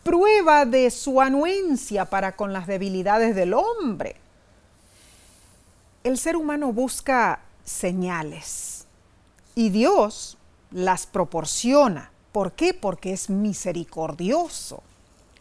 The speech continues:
Sin embargo, Él desea que sus hijos retengan su fe y crean en Él,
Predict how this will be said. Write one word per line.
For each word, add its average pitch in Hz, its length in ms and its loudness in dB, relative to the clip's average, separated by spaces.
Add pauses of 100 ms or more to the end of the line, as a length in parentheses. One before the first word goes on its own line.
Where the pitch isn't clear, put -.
(420)
Sin 320 300 0
embargo, 214 640 2 (200)
Él 330 360 2
desea 262 480 4
que 247 160 -2
sus - 280 -6
hijos 277 300 -2
retengan 311 960 4
su 202 180 -4
fe - 420 -10 (540)
y 277 160 4
crean 403 640 10
en 233 180 2
Él, 160 340 -4